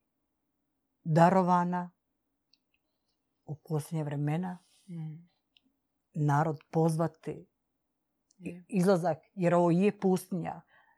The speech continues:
Speaker 1: novi izlazak iz pustinje, iz pustinje ovoga svijeta, kakav je sazdan, a sazdan je, evo vidimo,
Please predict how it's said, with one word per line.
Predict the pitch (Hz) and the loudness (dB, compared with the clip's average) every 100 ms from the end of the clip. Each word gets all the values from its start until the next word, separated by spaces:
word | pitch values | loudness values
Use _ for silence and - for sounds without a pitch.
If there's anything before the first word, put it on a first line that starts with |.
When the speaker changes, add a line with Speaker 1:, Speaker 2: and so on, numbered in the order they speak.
| _ - | _ -2
Speaker 1:
novi | 156 190 226 165 | 2 2 2 0
izlazak | 165 160 156 151 - | 0 -2 -2 -4 -8
iz | - | -8
pustinje, | 165 147 - 160 165 165 - _ _ _ _ | -6 -4 -6 -8 -8 -14 -18 _ _ _ _
iz | - | -10
pustinje | - 180 175 202 175 | 0 0 0 -4 -4
ovoga | 185 160 151 143 | -2 0 0 -4
svijeta, | - 151 151 143 - - _ - _ _ | -4 -4 -4 -8 -14 -14 _ -20 _ _
kakav | 156 147 147 147 | -4 -2 -2 -2
je | 143 | -4
sazdan, | - - 175 180 170 165 160 147 _ - - - | -8 -2 2 2 2 -2 -2 -10 _ -20 -20 -16
a | - 139 | -8 -8
sazdan | - 175 175 160 156 156 | -4 0 0 0 0 -2
je, | 156 160 151 _ _ - | -4 -6 -10 _ _ -6
evo | 160 151 | -2 2
vidimo, | 160 147 143 | 2 0 -4